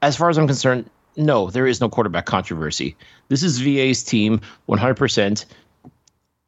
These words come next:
If, if he can't go, then fine. You try out the Trevor Harris. You try out the Dominique Davis.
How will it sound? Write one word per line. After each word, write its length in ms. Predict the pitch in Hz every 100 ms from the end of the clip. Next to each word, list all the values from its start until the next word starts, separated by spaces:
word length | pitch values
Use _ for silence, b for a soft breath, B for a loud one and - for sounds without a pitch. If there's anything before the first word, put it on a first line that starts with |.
| _ _
If, 180 | 113 107 -
if 100 | 120
he 100 | 135
can't 240 | 165 175
go, 320 | 180 170 175 -
then 120 | 156
fine. 340 | - 143 95 82 _ _ _ -
You 120 | 131
try 240 | 120 139 127
out 180 | 110 - _ - -
the 80 | 123
Trevor 260 | - 117 95
Harris. 280 | 90 65 -
You 60 |
try 200 | 113 135
out 100 | 101
the 60 | 95
Dominique 340 | 98 92 87
Davis. 380 | 92 78 69 -